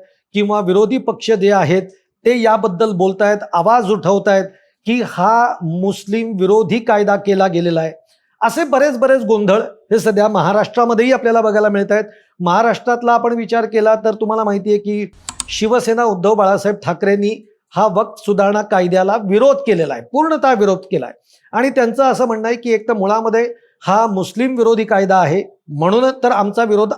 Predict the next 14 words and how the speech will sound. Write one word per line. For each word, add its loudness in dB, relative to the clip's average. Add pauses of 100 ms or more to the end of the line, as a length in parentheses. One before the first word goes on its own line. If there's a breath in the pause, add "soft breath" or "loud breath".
आहेच 2
आहे, -2 (580)
पण 2 (1040)
सरकारच्या 0
मनात 0 (280)
काही 2
संभ्रम 0
आहेत, -2 (400 soft breath)
सरकारच्या 0
मनामध्ये 0 (320)
काही 0
वेगळे 2 (120)
उद्देश -2
आहेत -2